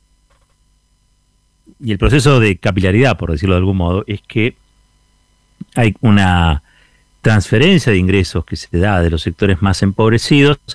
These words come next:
a esa punta de diamante cuando gobiernan los gobiernos neoliberales. ¿Mm? ¿Por qué?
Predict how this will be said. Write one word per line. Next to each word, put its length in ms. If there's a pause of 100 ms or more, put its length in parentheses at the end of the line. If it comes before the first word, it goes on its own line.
(320)
a 180
esa 280
punta 320
de 60
diamante 520 (360)
cuando 320
gobiernan 600 (100)
los 120
gobiernos 720 (1200)
neoliberales. 880 (300)
¿Mm? 120 (640)
¿Por 240
qué? 240